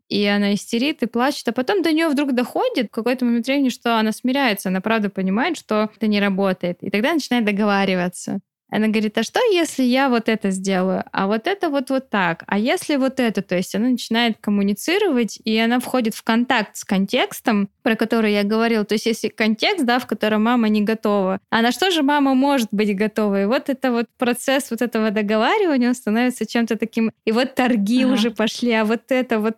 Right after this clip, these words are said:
Speaker 1: то, и <laughs> это так прикольно. И становится чем-то живым, и иногда даже у нее может пропадать само желание этого подарочка, потому что как будто бы контакт, он становится чем-то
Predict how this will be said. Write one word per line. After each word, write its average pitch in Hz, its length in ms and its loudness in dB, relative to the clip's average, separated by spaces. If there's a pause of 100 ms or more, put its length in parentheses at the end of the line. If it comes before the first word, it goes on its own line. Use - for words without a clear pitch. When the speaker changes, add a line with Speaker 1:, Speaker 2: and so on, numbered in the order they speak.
Speaker 1:
то, 302 300 2
и 254 760 2
<laughs> 269 40 4
это 240 180 2
так 262 280 -4
прикольно. 262 640 0 (140)
И 214 260 -2
становится 226 560 -2
чем-то 240 300 -2
живым, 262 380 -2
и 233 160 2
иногда 214 280 0
даже 233 340 0
у 220 60 2
нее 220 500 0
может 202 300 -4
пропадать 208 580 -2
само 208 420 -2
желание 190 540 0
этого 190 160 -2
подарочка, 220 500 -2 (200)
потому 202 240 -2
что - 160 -8
как 180 200 -6
будто 202 280 -6
бы 185 460 -2
контакт, 190 640 -2
он 233 100 0
становится 226 520 -4
чем-то 185 480 -4